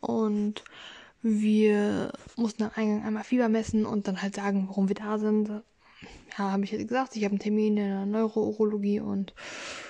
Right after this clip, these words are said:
dann haben die halt gefragt, ob das abgesprochen ist, dass meine Mama mitkommt und da haben wir einfach ja gesagt und dann war das auch kein Problem.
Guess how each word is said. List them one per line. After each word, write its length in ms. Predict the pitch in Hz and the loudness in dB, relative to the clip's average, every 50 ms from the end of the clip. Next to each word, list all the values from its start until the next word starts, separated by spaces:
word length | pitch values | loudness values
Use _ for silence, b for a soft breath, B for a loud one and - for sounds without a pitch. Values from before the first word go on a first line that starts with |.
| B B _ _ _ _ _ _ 294 285 277 - _ _ - _ - - | B B _ _ _ _ _ _ -10 -10 -10 -12 _ _ -20 _ -4 0
dann 180 | 233 220 214 | 2 2 4
haben 140 | 208 220 214 | 4 4 4
die 60 | 208 | 4
halt 120 | 208 208 - | 4 2 0
gefragt, 380 | 214 208 - - 208 208 - | -6 -8 -6 -6 -4 -4 -2
ob 80 | 214 220 | -4 -4
das 340 | - 214 - - - - - _ _ _ _ _ _ _ _ _ | -4 -6 -6 -8 -12 -14 -18 _ _ _ _ _ _ _ _ _
abgesprochen 960 | - 233 226 220 - - - 233 226 220 220 220 - - - 220 208 214 214 | 0 0 0 0 -2 0 2 4 4 4 2 0 -2 -4 -2 0 0 0 0
ist, 120 | 214 214 | -2 -4
dass 100 | 214 - | -4 -4
meine 160 | 208 208 202 | -2 0 0
Mama 200 | 202 202 208 202 | 0 -2 -2 0
mitkommt 540 | 202 226 233 - - - 226 226 220 214 - | -2 -2 -2 -2 -2 0 2 2 2 0 -2
und 60 | 202 | -4
da 80 | 196 185 | -4 -2
haben 120 | 185 190 | -2 -2
wir 60 | 196 190 | -2 -4
einfach 180 | 185 - 196 | -4 -6 -8
ja 220 | 180 - 208 208 214 | -6 -4 -2 0 0
gesagt 380 | 208 208 208 208 202 - - - | 2 2 0 0 -2 -4 -4 -2
und 120 | 220 202 | 0 2
dann 280 | 202 196 196 208 - - - | 2 2 2 0 -2 -6 -6
war 160 | - - 240 | -4 -2 -2
das 160 | 233 220 - | -2 -4 -4
auch 140 | - - - | -8 -10 -10
kein 360 | - - 220 220 220 214 214 | -8 -6 -4 -2 -2 -2 -4
Problem. 580 | - - - 233 233 285 294 294 285 285 285 | -4 -4 -4 -2 0 2 2 2 2 0 -2